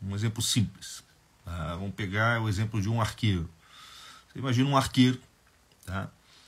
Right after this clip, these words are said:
Ele tem uma flecha. Ora, a flecha, quando foi feita, ela foi feita com uma finalidade.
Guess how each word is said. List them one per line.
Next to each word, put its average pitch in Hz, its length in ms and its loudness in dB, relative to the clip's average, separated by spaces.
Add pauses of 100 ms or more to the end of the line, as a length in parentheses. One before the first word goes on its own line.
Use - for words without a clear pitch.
(220)
Ele 95 120 -2
tem 104 120 0
uma 113 120 4
flecha. - 480 2 (1120)
Ora, 113 260 2
a 123 80 4
flecha, 143 480 4
quando 104 240 0
foi 117 200 -2
feita, 117 600 2 (720)
ela 98 140 -6
foi 123 200 -2
feita 110 280 0
com 131 220 0
uma 131 160 4
finalidade. 95 840 2